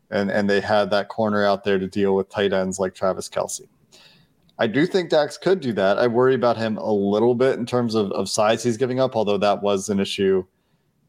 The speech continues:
for Trey Flowers to some extent as well with some of the big tight ends in the N F L. But th-, that would be the situation where you would see the three safeties come on, I think. I, I, I can't imagine,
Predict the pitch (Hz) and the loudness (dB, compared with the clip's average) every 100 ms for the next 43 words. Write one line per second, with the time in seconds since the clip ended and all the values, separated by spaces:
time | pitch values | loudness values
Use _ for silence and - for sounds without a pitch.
0 | _ - 107 117 104 - 104 98 98 95 | _ -4 -2 0 0 2 0 2 -2 -4
1 | - - 98 98 - 104 92 98 101 107 | -4 -4 -4 -6 -4 -4 -2 -6 -2 0
2 | 104 92 90 _ _ _ _ 98 - 107 | 2 0 -6 _ _ _ _ -6 -4 -2
3 | 98 98 95 101 98 98 98 92 - 107 | 0 0 -2 -2 0 0 -2 -6 -4 0
4 | 101 98 95 190 190 - - - - - | 0 -2 0 -2 0 -4 -6 -20 -20 -2
5 | 147 190 190 180 190 147 117 - 127 - | 0 2 2 2 2 0 -2 -2 -4 0
6 | 104 101 - 98 - _ _ _ _ _ | 0 0 -2 -12 -14 _ _ _ _ _
7 | 101 117 110 104 98 98 _ _ _ 101 | 0 2 4 2 0 -4 _ _ _ -2
8 | 110 104 95 - - 113 107 101 98 92 | 2 2 0 -4 -2 0 0 2 0 -2
9 | - _ _ - 110 110 117 107 110 107 | -8 _ _ -4 -4 0 -2 0 0 0
10 | 101 101 - 98 95 113 127 - _ _ | -2 -6 -4 -2 0 -2 -4 -14 _ _
11 | _ _ _ _ 113 113 127 139 - _ | _ _ _ _ -2 0 -2 -2 -10 _
12 | _ _ 110 - 104 98 110 - 110 104 | _ _ -4 -2 0 0 0 0 0 0
13 | 104 107 101 110 104 101 98 | 2 0 0 0 0 -2 -6